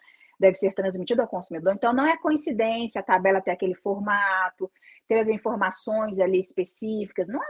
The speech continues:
coincidência, é porque a Anvisa diz que deve ser daquela maneira, tá?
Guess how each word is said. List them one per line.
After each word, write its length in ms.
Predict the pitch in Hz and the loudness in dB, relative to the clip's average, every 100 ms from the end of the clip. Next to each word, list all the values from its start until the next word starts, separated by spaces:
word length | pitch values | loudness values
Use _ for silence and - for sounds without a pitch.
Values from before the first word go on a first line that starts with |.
| - | -2
coincidência, 960 | 247 247 196 175 170 147 - - 135 - | -2 -2 -4 0 0 -2 -8 -10 -10 -12
é 80 | 156 | -10
porque 240 | 185 214 | -8 -6
a 80 | 226 | -6
Anvisa 400 | 220 208 214 269 | -4 -4 0 0
diz 280 | 220 190 - | 0 -4 -4
que 80 | 269 | -6
deve 320 | 202 180 240 | -2 -2 -4
ser 200 | 214 202 | -8 -6
daquela 320 | 214 208 208 | -4 -4 -4
maneira, 560 | 254 320 294 294 160 - _ _ | -4 0 2 2 -2 -10 _ _
tá? 180 | 175 | 0